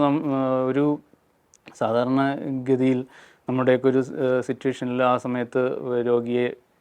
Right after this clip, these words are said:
ഇന്ന് മുപ്പത്തെട്ട് വയസ്സേ ഉള്ളൂ, ആ, പരമാവധി ജീവിപ്പിക്കാൻ വേണ്ടി വെന്റിലേറ്ററിൻ്റെ സഹായമോ മറ്റു സഹായങ്ങളോ ഒക്കെ, ആ, തേടുന്ന ഒരു സാഹചര്യമാണ് ഇന്നും ഇന്ത്യയിൽ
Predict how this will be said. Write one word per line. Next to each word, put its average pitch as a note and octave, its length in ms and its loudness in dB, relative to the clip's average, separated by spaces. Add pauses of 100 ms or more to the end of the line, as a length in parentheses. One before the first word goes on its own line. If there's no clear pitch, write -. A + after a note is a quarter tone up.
(840)
ഇന്ന് B2 140 -4
മുപ്പത്തെട്ട് A#2 380 -2
വയസ്സേ A#2+ 260 2
ഉള്ളൂ, A2+ 200 0 (600)
ആ, A#2 60 -6 (240)
പരമാവധി D3+ 460 6
ജീവിപ്പിക്കാൻ C3+ 600 2
വേണ്ടി B2+ 220 0
വെന്റിലേറ്ററിൻ്റെ A#2+ 640 0
സഹായമോ A#2 580 2
മറ്റു A#2 240 -8
സഹായങ്ങളോ C#3 440 -2
ഒക്കെ, C#3+ 220 0 (600)
ആ, - 20 0 (240)
തേടുന്ന C#3 280 4
ഒരു C#3 120 0
സാഹചര്യമാണ് C#3+ 520 4
ഇന്നും D3 340 2
ഇന്ത്യയിൽ C#3 340 0